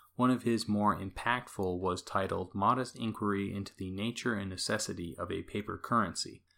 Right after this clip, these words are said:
This pamphlet convinced the government of Pennsylvania that it was time to switch to paper currency and is often credited with one of the reasons why the United States adopted paper currency when they declared their independence.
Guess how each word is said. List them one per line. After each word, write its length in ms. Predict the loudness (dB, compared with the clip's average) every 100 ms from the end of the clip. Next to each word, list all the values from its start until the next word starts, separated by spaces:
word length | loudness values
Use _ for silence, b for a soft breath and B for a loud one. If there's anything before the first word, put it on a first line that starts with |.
| -20 -20 -6
This 160 | -2 0
pamphlet 500 | 4 4 4 2 2
convinced 360 | 0 0 -2 -2
the 60 |
government 400 | 2 4 4 2
of 120 | 0
Pennsylvania 640 | -2 -4 -4 -2 -2 -2 -2
that 160 | -2
it 80 | -2
was 120 | -4
time 340 | -4 -2 -2 -2
to 120 | -6
switch 300 | -6 -6 -6
to 80 | -6
paper 320 | -4 -2 0
currency 600 | 2 2 2 0 -2 -2
and 160 | -4 -2
is 120 | 4
often 340 | 4 4 -2
credited 560 | -2 2 2 4 2 0
with 180 | -4 0
one 140 | 0
of 120 | 0
the 100 | -4
reasons 420 | -4 -2 -2 -2
why 140 | -2 -2
the 80 | -4
United 340 | -4 -6 -8
States 460 | -8 -2 -2 -2 -2
adopted 420 | 0 0 0 -2
paper 300 | -2 0 -4
currency 580 | -2 -2 -2 -4 -6 -4
when 160 | -4
they 140 | -4 -6
declared 400 | -4 2 2 2
their 180 | -2
independence. 680 | -4 -6 0 2 2 -2 -16